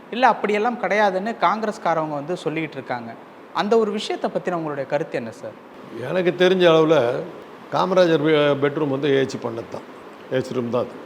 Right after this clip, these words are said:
Speaker 2: காமராஜருக்கு கடுமையான சர்க்கரை வியாதி இருக்கு. அதுக்கு அவர் மருந்து சாப்பிட்டுக்கிட்டு இருந்தார். ரொம்ப பயந்தார். ஒரு கூட்டங்களுக்கெல்லாம் போகும்போது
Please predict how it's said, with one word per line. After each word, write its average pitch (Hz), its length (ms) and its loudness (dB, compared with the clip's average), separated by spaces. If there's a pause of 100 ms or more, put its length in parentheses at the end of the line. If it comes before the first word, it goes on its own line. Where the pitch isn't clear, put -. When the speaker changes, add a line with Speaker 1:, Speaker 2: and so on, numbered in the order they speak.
Speaker 2:
காமராஜருக்கு 156 880 2
கடுமையான 170 540 0
சர்க்கரை 170 360 -2
வியாதி 139 240 -2
இருக்கு. - 280 -10 (120)
அதுக்கு 165 280 2
அவர் 147 120 4
மருந்து 151 380 -2
சாப்பிட்டுக்கிட்டு 127 280 0
இருந்தார். 107 280 -8
ரொம்ப 151 260 0
பயந்தார். 131 400 -2 (1300)
ஒரு 117 240 -6
கூட்டங்களுக்கெல்லாம் 175 640 2
போகும்போது 135 580 -2